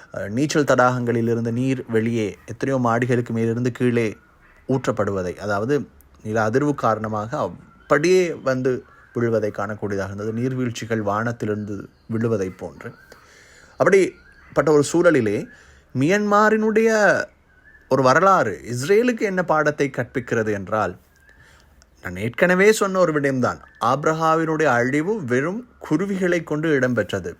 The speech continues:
கூழாங்கற்களோடு சகிதமான ஒரு விடயம், இறைவனினுடைய தண்டனை. இறைவன் தன் மக்களையும் தன் வழிபாட்டு தலத்தையும் பாதுகாப்பதற்கு மிக போதுமானவன். அப்படி இருக்கும் பட்சத்தில்,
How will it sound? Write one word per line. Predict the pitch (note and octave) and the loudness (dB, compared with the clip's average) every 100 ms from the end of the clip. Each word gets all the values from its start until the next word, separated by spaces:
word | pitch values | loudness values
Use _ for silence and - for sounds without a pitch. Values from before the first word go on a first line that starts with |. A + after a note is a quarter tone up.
| - | -4
கூழாங்கற்களோடு | C#3 C3 A2+ G#2+ - G#2+ G2+ A2+ C3+ - | 0 2 0 -2 -2 -2 -2 -2 -6 -10
சகிதமான | - A2 A2 A2 G2+ G#2 | -8 -6 -2 -4 -4 -4
ஒரு | B2 G#2+ G2 - _ _ _ | -2 -2 -4 -8 _ _ _
விடயம், | G#2+ F2 E2 - _ | -8 -8 -10 -20 _
இறைவனினுடைய | - A2+ A2+ A2+ A2 A2 | -6 -2 -2 -2 -2 -4
தண்டனை. | - G#2 G2 F2+ _ _ _ _ _ _ _ _ - _ _ - | -4 -8 -10 -12 _ _ _ _ _ _ _ _ -20 _ _ -4
இறைவன் | A#2+ E3 G3+ B3 | 2 2 2 0
தன் | G#3 D#3+ B2+ A#2 A2+ _ _ - | 0 0 0 -2 -6 _ _ -10
மக்களையும் | A2 A#2+ - E3 E3 F3 A3 | -6 -4 2 2 2 -2 -2
தன் | F3+ B2+ A2 - _ _ - | -2 -2 -4 -12 _ _ -12
வழிபாட்டு | G#2+ A2+ D3 E3 E3+ E3 | -2 2 4 4 2 2
தலத்தையும் | C#3+ C#3 D3 C#3+ | 0 2 0 0
பாதுகாப்பதற்கு | C3 B2 C3 A#2 A#2+ A#2 - | 0 0 0 -2 -2 -4 -4
மிக | D3+ D3+ E3+ | -4 -4 -2
போதுமானவன். | C#3 G#2 G2+ A2+ G#2 - - - - - _ _ _ _ _ _ | -2 -2 -4 -6 -8 -14 -20 -20 -20 -20 _ _ _ _ _ _
அப்படி | G#2+ E3+ G3+ | 0 4 4
இருக்கும் | F#3+ F#3+ | 2 0
பட்சத்தில், | D3 B2 G#2+ G2+ | -4 -2 -4 -4